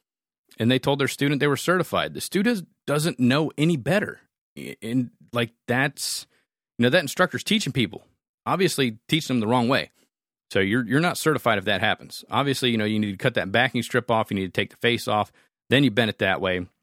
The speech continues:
But also, the instructor should not be testing, uh, the students. I mean, do that for proficiency. I highly encourage you to test your students.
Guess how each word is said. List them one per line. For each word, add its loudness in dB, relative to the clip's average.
But -2
also, 2
the -4
instructor -2
should 0
not -2
be -2
testing, -4
uh, 0
the -6
students. -4
I -4
mean, 0
do 2
that 2
for -2
proficiency. -4
I -2
highly 0
encourage 0
you -4
to -10
test -2
your 0
students. -6